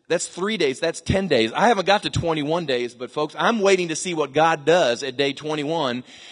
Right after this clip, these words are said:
And at day forty, all I know is this, that when Jesus went through his forty-day fast, the Bible says that he came out in the power of the Spirit.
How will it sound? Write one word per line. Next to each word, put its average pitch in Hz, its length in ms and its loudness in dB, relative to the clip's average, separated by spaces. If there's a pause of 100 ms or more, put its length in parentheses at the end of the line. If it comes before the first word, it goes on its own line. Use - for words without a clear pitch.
(100)
And 160 140 2
at 156 80 4
day 196 180 6
forty, 214 480 6
all 185 220 8
I 208 120 6
know 196 180 2
is 160 160 -4
this, 180 220 0
that 156 120 0
when 156 160 -2
Jesus 196 480 0
went 180 160 -2
through 151 120 -4
his 233 180 -4
forty-day 135 460 2
fast, 151 300 0
the 156 80 0
Bible 175 360 2
says 156 300 -4
that 156 100 -2
he 233 240 -2
came 160 280 -2
out 160 240 6 (140)
in 180 180 -4
the 156 120 0
power 143 480 0
of 120 100 0
the 127 120 -8
Spirit. 135 540 -12